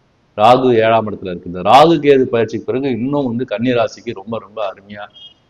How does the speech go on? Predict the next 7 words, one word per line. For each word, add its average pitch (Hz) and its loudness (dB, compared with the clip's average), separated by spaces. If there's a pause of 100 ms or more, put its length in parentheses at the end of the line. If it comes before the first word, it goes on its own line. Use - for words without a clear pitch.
(160)
நல்ல 117 2
விஷயங்கள் 98 -10
நடக்க 98 -10
போகுது. 92 -10 (100)
திருமண 143 2
தடை 104 0
விலகும், 92 -12